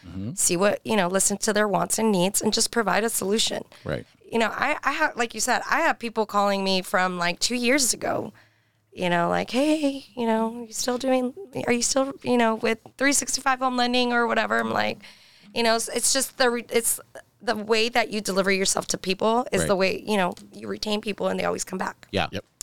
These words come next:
Speaker 1: Yeah,
Speaker 2: Yeah.
Speaker 1: they remember you.
Speaker 2: They
Speaker 3: Oh, yeah,
Speaker 2: remember you,
Speaker 3: absolutely.
Speaker 2: yeah.
Speaker 3: In
Speaker 1: Right.
Speaker 3: fact, I had, I had a similar conversation with a friend of mine, uh, last week, and we were talking about how we run our business.
Speaker 2: Right.
Speaker 3: And,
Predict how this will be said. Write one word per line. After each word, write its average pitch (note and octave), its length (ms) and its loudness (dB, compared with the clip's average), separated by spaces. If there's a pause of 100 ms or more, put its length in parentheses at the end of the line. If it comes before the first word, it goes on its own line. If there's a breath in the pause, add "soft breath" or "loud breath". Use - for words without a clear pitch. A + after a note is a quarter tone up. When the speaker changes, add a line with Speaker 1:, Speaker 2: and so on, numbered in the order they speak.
Speaker 1:
Yeah, G2 80 -6
Speaker 2:
Yeah. F#2+ 60 0
Speaker 1:
they G#2+ 80 0
remember A#2+ 360 0
you. D#2+ 200 -2 (380)
Speaker 2:
They - 60 -6
Speaker 3:
Oh, G#3 40 2
yeah, G3+ 60 2
Speaker 2:
remember G#3 340 0
you, F3+ 60 -6
Speaker 3:
absolutely. E3+ 240 -4
Speaker 2:
yeah. F3 180 2
Speaker 3:
In F3 60 -10
Speaker 1:
Right. F#2+ 120 0
Speaker 3:
fact, B2 200 0 (400 loud breath)
I A#2+ 60 -2
had, C#3 220 -2
I A#2 100 -2
had C3+ 120 0
a A2+ 160 2
similar C#3+ 300 0
conversation B2 580 0
with A2+ 140 -2
a G2 60 -6
friend A2+ 200 -2
of A2 60 -4
mine, G2 340 -6 (100)
uh, F#2 260 0
last G2+ 340 -2
week, A2 240 -4
and F#2+ 100 -6
we G2+ 60 -6
were G2+ 80 -6
talking G#2 240 -4
about F#2+ 240 -2
how F#2 380 0 (100)
we G#2+ 100 0
run G2 180 0
our F2 100 2
business. F#2 520 -2 (100)
Speaker 2:
Right. - 200 -4 (360)
Speaker 3:
And, F2 400 0